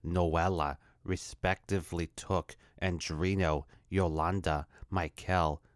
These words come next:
Juniper, Edmundo, and Juliana on six versions of the same tour around the refuge. Books, newspapers, videotapes, and cassettes packed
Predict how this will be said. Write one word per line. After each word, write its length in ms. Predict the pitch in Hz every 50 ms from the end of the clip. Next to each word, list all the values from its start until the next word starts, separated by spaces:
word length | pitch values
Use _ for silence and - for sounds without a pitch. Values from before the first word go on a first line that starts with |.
| _ _ -
Juniper, 680 | - - 95 92 95 101 95 - - - 87 80 78 - - - - _ _ _ -
Edmundo, 840 | 98 101 101 - 87 85 90 95 104 104 87 92 87 82 80 76 - _ _ -
and 200 | 98 107 101 92
Juliana 840 | - - 104 95 92 87 85 80 80 90 95 92 87 76 73 71 - - _ _ _ -
on 120 | 87 87 -
six 380 | - - - 110 - - -
versions 720 | 90 76 76 87 87 92 95 85 - 87 76 73 76 - - - _ _ -
of 160 | 92 85 -
the 120 | - 90 -
same 500 | - - - 101 95 95 87 80 76 - _ _ _ _ -
tour 540 | - - - 101 104 92 85 85 80 78 - - - _ -
around 720 | 92 90 85 73 73 80 82 85 87 85 80 78 73 71 - - - -
the 120 | 92 90
refuge. 800 | 80 80 87 87 - - - 98 90 80 73 71 67 - 69 - _ _ _ _ _ _ _ _ _ _ _ _ -
Books, 460 | - 92 90 - - - - - - _ _ - -
newspapers, 920 | 87 92 98 95 - - - - 95 90 82 - - 85 80 78 - - - _ - 87
videotapes, 880 | 80 98 107 98 104 92 87 85 - - - 87 85 82 - - - - - _ - -
and 200 | 95 101 98 -
cassettes 600 | - 90 - - - 104 95 87 - - - - - _ _ -
packed 420 | - - 101 95 82 - - -